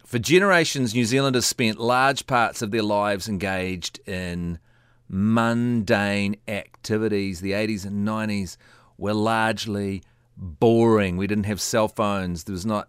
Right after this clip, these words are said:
internet. There wasn't hot and cold running music. There wasn't adult material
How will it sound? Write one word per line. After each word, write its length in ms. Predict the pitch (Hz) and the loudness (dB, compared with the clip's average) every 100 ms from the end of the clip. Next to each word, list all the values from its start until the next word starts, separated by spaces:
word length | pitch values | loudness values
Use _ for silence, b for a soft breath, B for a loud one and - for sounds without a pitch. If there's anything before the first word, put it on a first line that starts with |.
| _ | _
internet. 840 | 123 110 110 - 107 104 101 85 - | -2 0 0 0 0 2 0 -4 -8
There 100 | 101 | -6
wasn't 360 | 104 104 104 B B B B | -6 -4 -8 B B B B
hot 260 | - 123 - | -4 -2 -2
and 140 | 131 110 | -4 -6
cold 500 | - 110 107 104 98 | 0 2 4 2 0
running 560 | 107 101 101 101 98 | 0 2 0 0 2
music. 760 | 104 110 110 113 95 107 85 87 | 4 4 4 4 2 2 0 -2
There 80 | 98 | -2
wasn't 280 | 107 101 - b b - | 0 -2 -6 b b 0
adult 360 | 127 120 110 110 | 4 6 4 2
material 760 | 101 - 120 120 113 101 92 | -6 -4 0 4 4 4 0